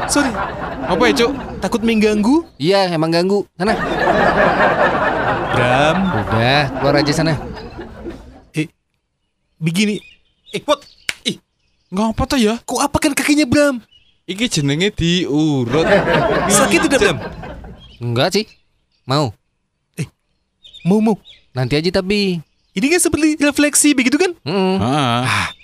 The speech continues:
Speaker 1: boleh, boleh, boleh, boleh.
Speaker 3: Nanti aja.
Speaker 1: Eh, aku menunggu dulu.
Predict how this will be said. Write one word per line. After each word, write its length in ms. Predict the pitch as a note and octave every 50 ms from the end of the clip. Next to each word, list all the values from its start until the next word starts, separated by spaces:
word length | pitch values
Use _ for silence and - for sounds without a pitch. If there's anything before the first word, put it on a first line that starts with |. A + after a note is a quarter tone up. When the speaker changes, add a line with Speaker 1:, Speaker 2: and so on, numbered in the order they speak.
| _ _
Speaker 1:
boleh, 180 | D3 D#3+ F3
boleh, 180 | F#3 F#3 F#3+ F#3
boleh, 140 | F#3 F#3 F#3
boleh. 140 | G3+ F3 B2+ - _
Speaker 3:
Nanti 220 | - C3+ C#3 E3
aja. 340 | F3+ F#3 E3+ G3+ G3 F#3 D#3+ D3 - _ _ _ _ _ _ _ - - - - - _ _ _ _ _ _
Speaker 1:
Eh, 160 | - C3+ C#3 - - _
aku 180 | _ - - -
menunggu 240 | A3+ A#3 A3+ A#3 A3
dulu. 220 | G#3 A3+ G#3 D3